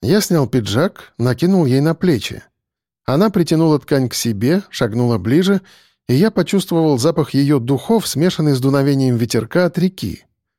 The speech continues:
Глаза встретились, и пауза затянулась на секунду дольше, чем положено.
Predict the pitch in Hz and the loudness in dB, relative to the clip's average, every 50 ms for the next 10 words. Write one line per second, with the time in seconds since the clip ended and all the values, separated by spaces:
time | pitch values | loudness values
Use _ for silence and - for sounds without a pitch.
0 | _ _ _ _ - 90 101 127 139 139 131 143 127 - - - 131 143 165 160 | _ _ _ _ -8 -4 0 0 0 2 2 0 -2 -4 -4 -2 0 0 0 0
1 | - 202 202 208 190 - - - _ _ _ - 139 127 127 123 160 180 202 214 | 0 0 0 0 -2 -4 -8 -14 _ _ _ -4 -4 -4 -2 -2 0 0 2 2
2 | 208 185 175 151 147 135 - 143 151 170 185 175 151 - 160 135 - 143 123 - | 2 2 2 0 0 -2 -2 0 0 2 0 0 0 -2 -2 -2 -2 -4 -2 0
3 | 160 160 147 123 120 127 117 101 117 151 185 196 - - 185 - - 156 160 156 | 0 0 0 0 0 -2 -2 0 2 2 2 0 0 -4 -6 -2 -2 -2 -2 -2
4 | - 180 180 190 202 175 123 92 85 69 - - - - | -2 -2 0 2 2 0 0 -2 -4 -10 -12 -16 -20 -20